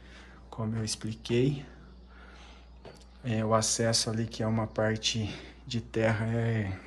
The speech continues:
deve dar no máximo uns dois quilômetros, mas é uma estrada boa, porque tem bastante vizinho, né? Tem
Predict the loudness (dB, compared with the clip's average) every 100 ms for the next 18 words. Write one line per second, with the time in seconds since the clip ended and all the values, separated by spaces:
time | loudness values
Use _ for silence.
0 | -12 -2 0 0 0 4 6 4 4 2
1 | 2 2 2 2 0 -4 0 4 4 2
2 | 0 0 2 2 2 2 0 0 0 0
3 | 2 2 0 -8 -6 -6 -6 -6 -4 -4
4 | -2 -2 0 0 0 -2 -2